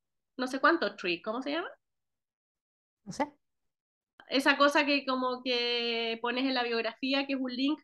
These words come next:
Speaker 1: que te
Speaker 2: Ah,
Speaker 1: da
Speaker 2: un
Speaker 1: los
Speaker 2: Linktree.
Speaker 1: un Linktree que, eh, te da, y ahí tú te puedes meter a nuestro Instagram, uronas guion bajo, y ahí tú puedes,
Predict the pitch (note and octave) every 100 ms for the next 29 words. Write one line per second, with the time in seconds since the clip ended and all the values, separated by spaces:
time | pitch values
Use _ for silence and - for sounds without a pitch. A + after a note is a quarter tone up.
0 | - B3 F#4+ G#4 F#4+ G#4+ A4 - D4+ B3
1 | G#3 - _ _ _ _ C#4 D4 C#4+ D4+
2 | - - A3 A3 A#3+ A#3 A3 C4 B3+ A3+
3 | - A#3+ B3+ C4 C4 C4 - _ - A3+
4 | A3+ E4+ G#4 G#4 D#4 C4+ B3 B3 A#3+ A3
5 | G3 G3 G#3+ C4+ C#4+ A4+ G#4 - A#3 G#3
6 | B3 - _ - A#3+ G3+ G#3+ G#3+ G3 G3
7 | G#3+ C4+ - F#3+ - _ _ _ - -
8 | _ - E4 F#4 D#4+ D#4 F4+ F#4 C#4+ C4+
9 | C4+ C4+ -